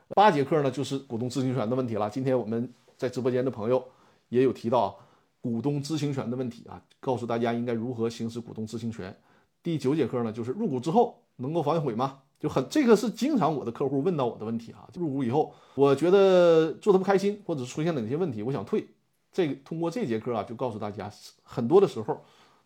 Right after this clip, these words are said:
可以说绝大多数情况下，这个股权不是想退就能退的啊。如果退，什么样的情形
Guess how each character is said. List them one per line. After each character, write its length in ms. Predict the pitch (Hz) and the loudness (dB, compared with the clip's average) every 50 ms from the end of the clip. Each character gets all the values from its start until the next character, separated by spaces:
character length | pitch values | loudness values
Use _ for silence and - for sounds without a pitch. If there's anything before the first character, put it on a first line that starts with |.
| _ _ _ _ _ _ _ - 123 | _ _ _ _ _ _ _ -20 -2
可 100 | - - | 2 2
以 60 | 208 226 | 4 4
说 100 | 214 208 | 2 2
绝 140 | - 131 | 2 2
大 120 | 185 269 202 | 2 2 2
多 140 | 139 120 113 | 2 0 -4
数 80 | 120 | -6
情 140 | 110 - 104 | -8 -10 -10
况 120 | 107 104 | -12 -10
下， 140 | 104 113 98 | -10 -10 -8
这 100 | 98 120 | -8 -8
个 60 | 127 | -8
股 260 | 127 127 - 110 95 95 | -10 -10 -12 -14 -16 -14
权 240 | - - 98 104 113 | -12 -12 -10 -10 -12
不 180 | - - 107 | -12 -14 -12
是 120 | 104 160 139 | -10 -8 -8
想 160 | - 110 - 107 | -8 -10 -10 -8
退 100 | - 120 | -8 -6
就 100 | 113 117 | -6 -6
能 120 | 107 113 | -8 -6
退 160 | 117 - 180 | -4 -4 -6
的 80 | 123 - - _ _ _ _ _ - | -6 -8 -14 _ _ _ _ _ -20
啊。 100 | 101 107 - _ _ _ | -18 -18 -20 _ _ _
如 160 | - 143 220 | -2 0 2
果 100 | 226 165 | 2 2
退， 280 | 110 - 156 147 - - - _ _ _ _ _ | 0 0 -2 -4 -4 -6 -12 _ _ _ _ _
什 240 | - - - - | -18 -12 -8 -4
么 80 | 113 123 | -2 0
样 160 | 170 185 175 | 2 2 2
的 80 | 147 123 | 0 -2
情 300 | - - - 123 156 160 | -4 -6 -8 -8 -6 -6
形 180 | - 110 101 | -6 -8 -10